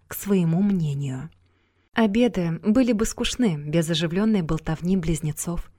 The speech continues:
Они умеют общаться. Как слушать, так и говорить. Они могут извлекать информацию из своих обширных хранилищ знаний и предлагать её в самые подходящие моменты –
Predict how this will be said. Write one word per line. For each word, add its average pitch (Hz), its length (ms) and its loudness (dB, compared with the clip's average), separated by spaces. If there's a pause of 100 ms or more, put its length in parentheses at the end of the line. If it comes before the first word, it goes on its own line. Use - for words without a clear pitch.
(140)
Они 220 260 6
умеют 220 400 6
общаться. 165 640 -4 (440)
Как 160 240 -4
слушать, - 500 -2
так 185 280 -8
и 180 300 -4
говорить. 185 600 -2 (340)
Они 175 580 0
могут 196 460 6
извлекать 165 500 -2
информацию 185 720 0 (240)
из 170 440 -2
своих 175 500 -2
обширных 220 500 0
хранилищ 185 640 -2
знаний 151 680 -4 (120)
и 170 200 0
предлагать 180 640 -2
её 165 260 0 (280)
в - 60 -16
самые 196 420 2
подходящие 180 800 -2
моменты – 165 640 0